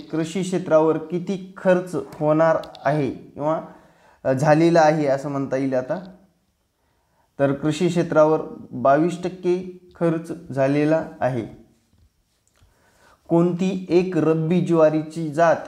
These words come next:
शेती संशोधन केंद्र मोहोळ येथून निर्माण झाली आहे? मालदांडी पस्तीस एक ही जात मोहोळ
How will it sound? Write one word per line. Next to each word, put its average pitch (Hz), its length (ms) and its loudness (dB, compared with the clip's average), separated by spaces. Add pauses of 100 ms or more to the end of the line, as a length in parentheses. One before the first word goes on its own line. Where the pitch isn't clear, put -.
(160)
शेती 170 480 -4
संशोधन 170 600 -2
केंद्र 170 400 2
मोहोळ 165 640 0 (220)
येथून 156 680 0
निर्माण 160 520 2
झाली 143 400 0 (140)
आहे? 127 260 0 (2000)
मालदांडी 160 680 4
पस्तीस - 880 -8
एक 160 300 2 (280)
ही 147 260 -4
जात 143 260 4 (720)
मोहोळ 165 500 0